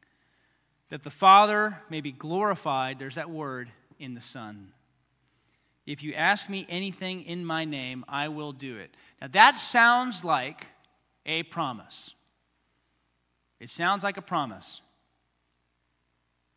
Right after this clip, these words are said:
So what's the hang up? Because I got a list of prayers that have not been answered.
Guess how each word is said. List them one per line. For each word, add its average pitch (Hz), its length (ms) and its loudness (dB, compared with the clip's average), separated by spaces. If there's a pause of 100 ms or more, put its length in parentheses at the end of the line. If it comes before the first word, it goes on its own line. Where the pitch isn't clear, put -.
(800)
So 143 600 -6 (420)
what's 190 280 -2
the 220 120 -2
hang 190 300 0
up? 120 180 -8
Because 151 360 -8 (360)
I 214 200 12
got 202 440 10
a 160 200 -2
list 160 800 2 (640)
of 151 200 -6
prayers 143 440 -4
that 139 120 -8
have 139 160 -8
not 131 200 -4
been 131 140 -8
answered. 113 400 -10